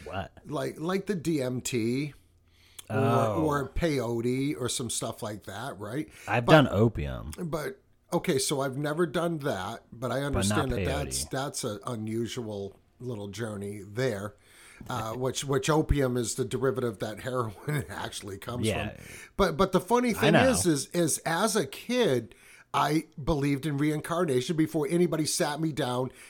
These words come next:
Speaker 2: and said, you know, explained the whole process to me. I just automatically believed that. I believe that our bodies that we have right now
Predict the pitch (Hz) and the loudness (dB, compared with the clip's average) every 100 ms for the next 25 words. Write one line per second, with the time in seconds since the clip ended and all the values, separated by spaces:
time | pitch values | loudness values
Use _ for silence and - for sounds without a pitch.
0 | - 160 - 160 127 127 - - - 151 | -4 0 2 2 2 0 -4 -10 -2 2
1 | 147 143 - 170 151 120 139 - 143 131 | 2 2 2 2 2 0 -4 -2 -2 0
2 | 143 127 104 - 113 110 123 135 - - | -2 -2 -4 -6 -6 -4 -2 0 -2 0
3 | 156 165 151 139 135 131 110 104 127 135 | 0 0 0 0 0 0 0 0 0 0
4 | 113 107 90 - - - - - - 196 | -4 -8 -8 -12 -20 -20 -20 -4 0 4
5 | 277 247 247 190 131 143 131 196 147 151 | 4 4 6 6 6 2 2 2 2 2
6 | 175 147 - 120 123 151 147 120 98 98 | 2 2 2 -2 -2 -4 -4 -6 -6 0
7 | 135 190 175 113 101 | 2 4 2 2 -4